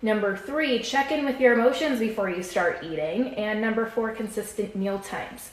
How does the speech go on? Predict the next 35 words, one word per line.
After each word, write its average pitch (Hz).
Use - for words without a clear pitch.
And 294
remembering 226
that 185
difference 190
between 185
physical 190
and 190
emotional 220
hunger. 214
So -
I 269
want 294
you 349
guys 311
to 285
really 240
check 226
in 214
with 208
yourself 196
this -
week. -
Before 233
you 247
eat 233
meals, 220
after 214
you 220
eat 220
meals, 202
how 233
are 247
you 226
feeling 220
during, 208